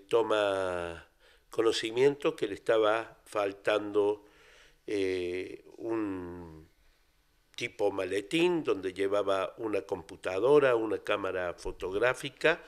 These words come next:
digital, como así también documentación personal. También tomó cuenta que la cerradura del vehículo se encontraba forzada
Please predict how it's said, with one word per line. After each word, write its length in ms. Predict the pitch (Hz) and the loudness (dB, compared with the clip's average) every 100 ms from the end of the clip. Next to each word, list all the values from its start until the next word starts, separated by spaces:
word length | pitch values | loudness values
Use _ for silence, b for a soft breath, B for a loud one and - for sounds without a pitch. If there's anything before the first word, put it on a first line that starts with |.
| B B B B B | B B B B B
digital, 760 | 104 - - - 123 131 160 - B B B B | -16 -16 -14 2 6 8 6 -2 B B B B
como 240 | - 117 104 | 2 6 6
así 220 | - 123 | 4 -2
también 640 | 110 107 104 123 123 123 - _ | 0 0 2 0 -2 -12 -18 _
documentación 880 | 110 101 104 101 98 101 92 - 92 | -4 -2 -2 -2 -2 -2 -2 -4 -6
personal. 800 | - 92 85 - 139 160 147 185 - b b b b b b b b _ _ _ - | -4 -4 -2 2 4 6 6 2 -10 b b b b b b b b _ _ _ 4
También 440 | 117 113 123 110 | 4 6 2 4
tomó 320 | 117 110 110 | 0 0 0
cuenta 480 | - 117 110 117 110 | 2 2 2 -4 -2
que 140 | 117 | -2
la 240 | 104 104 95 | 0 0 -2
cerradura 840 | - 98 - 101 120 160 139 123 | -2 -2 0 0 2 2 4 4
del 260 | 107 95 90 | 4 0 -2
vehículo 680 | 90 98 113 110 - 104 98 | -2 0 -2 -8 -6 0 0
se 140 | - | -2
encontraba 600 | 95 - 92 - 98 95 | -8 -4 -4 -2 0 0
forzada 840 | - 95 98 - 160 151 123 143 | -2 -2 -2 2 4 6 4 2